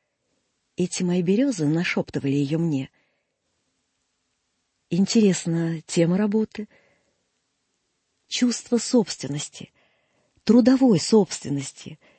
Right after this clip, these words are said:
особенное свойство человеческого существа. Это сила облагораживающая,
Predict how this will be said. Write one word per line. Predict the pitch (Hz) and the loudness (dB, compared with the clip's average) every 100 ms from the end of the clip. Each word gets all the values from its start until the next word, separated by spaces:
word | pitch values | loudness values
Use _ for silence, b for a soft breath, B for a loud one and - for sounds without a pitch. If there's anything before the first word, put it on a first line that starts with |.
| _ _ _ _ _ | _ _ _ _ _
особенное | 170 170 - 247 220 202 | -8 -2 4 6 6 4
свойство | 185 - 214 294 - 180 | 2 2 4 4 2 -2
человеческого | - 180 180 208 226 214 - 185 | 0 0 2 2 0 -4 -6 -8
существа. | 175 185 - 180 - 156 151 - _ _ _ _ _ _ _ _ _ - | -6 -6 -6 -8 -8 -8 -8 -10 _ _ _ _ _ _ _ _ _ -4
Это | 175 185 | -2 -2
сила | - 240 226 202 - | 0 4 6 4 -2
облагораживающая, | 190 185 190 190 196 240 180 135 135 - 131 | -4 2 2 2 0 0 -2 -4 -4 -4 -6